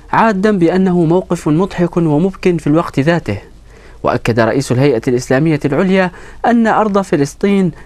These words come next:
ليست للمساومة ولا للمقايضة.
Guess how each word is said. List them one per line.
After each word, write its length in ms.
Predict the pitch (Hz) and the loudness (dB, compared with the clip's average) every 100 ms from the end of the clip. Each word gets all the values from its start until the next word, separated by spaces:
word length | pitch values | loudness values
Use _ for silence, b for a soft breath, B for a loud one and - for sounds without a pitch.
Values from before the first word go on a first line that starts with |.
| - | -6
ليست 480 | 202 233 214 214 - | -2 0 0 -4 0
للمساومة 800 | 185 190 180 175 160 165 170 151 143 | 0 0 -2 0 0 2 0 -2 0
ولا 340 | 135 185 185 | 0 0 0
للمقايضة. 880 | 180 180 175 135 95 - - - | 0 0 -2 -2 -4 -8 -18 -18